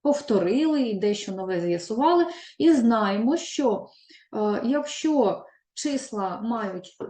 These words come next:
різну довжину, так, різна кількість цифр, то як їх можна порівняти?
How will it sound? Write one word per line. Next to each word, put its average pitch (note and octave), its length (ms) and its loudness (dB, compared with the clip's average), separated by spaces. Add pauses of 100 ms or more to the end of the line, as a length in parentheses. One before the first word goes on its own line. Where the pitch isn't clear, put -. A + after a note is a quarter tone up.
(200)
різну G#3 640 6
довжину, A#3 800 6
так, B3 360 -2
різна A3+ 460 0
кількість G#3 600 -4
цифр, C4 520 -2 (280)
то C#4+ 60 -2
як C#4+ 240 4
їх A#3+ 140 -2
можна G3 280 -4
порівняти? E3 680 -6